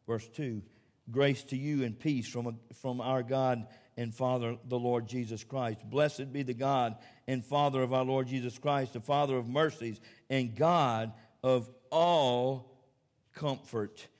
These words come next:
who comforts us in all our tribulations." So now, how can we cultivate this relationship?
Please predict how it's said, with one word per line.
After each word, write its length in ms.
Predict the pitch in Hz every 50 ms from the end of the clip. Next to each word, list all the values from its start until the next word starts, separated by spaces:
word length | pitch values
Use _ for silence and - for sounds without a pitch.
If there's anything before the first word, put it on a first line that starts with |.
| _ _
who 160 | - 143 139 117
comforts 760 | - - 160 151 151 - - - 120 107 - - - - - -
us 460 | - 117 113 110 107 - - - - _ _ _ _ _ _ _ _ _ _
in 220 | 117 117 113 113 113 113 113
all 640 | 123 143 160 165 170 165 165 160 156 160 156 160 - -
our 500 | 131 135 135 135 135 135 135 135 131 131 _ _ _ _ _ _ _
tribulations." 1500 | - - - 123 113 110 104 110 110 107 107 101 95 90 82 - - - - - _ _ _ - - - - - - - - _ _ _ _ _ _ _ _ _ _ _ _ _ _ _ _ _ _ _ _ _ _ _ _ _ - - - _ _ - _ _ _ _ _ _ _ _ _ _ _ _ _ _ _ _ _ _ _ _ _ _ _
So 220 | - - 139 127 127
now, 240 | 123 120 117 113 107
how 340 | 98 101 147 143 139 139
can 240 | 131 - 135 123 120
we 140 | 120 127 117
cultivate 760 | 113 - - 139 117 107 - 107 101 95 107 104 101 98 - - -
this 220 | 113 110 101 - -
relationship? 760 | 107 104 104 101 98 - - 92 87 - - 98 95 95